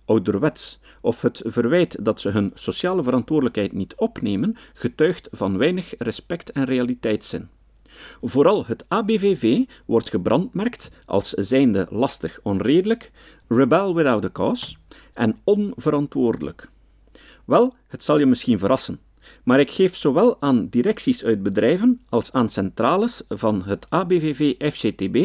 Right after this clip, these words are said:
in de Hoogstraat te Brussel les over constructief onderhandelen.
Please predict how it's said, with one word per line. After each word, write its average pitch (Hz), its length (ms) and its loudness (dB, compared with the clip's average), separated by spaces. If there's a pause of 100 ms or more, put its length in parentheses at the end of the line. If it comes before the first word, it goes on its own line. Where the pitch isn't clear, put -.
(400)
in 92 180 -4
de 87 60 -6
Hoogstraat 95 720 -4
te 98 100 -12
Brussel 175 440 -2 (300)
les 160 400 0
over 120 280 0
constructief - 680 -2
onderhandelen. 95 720 -2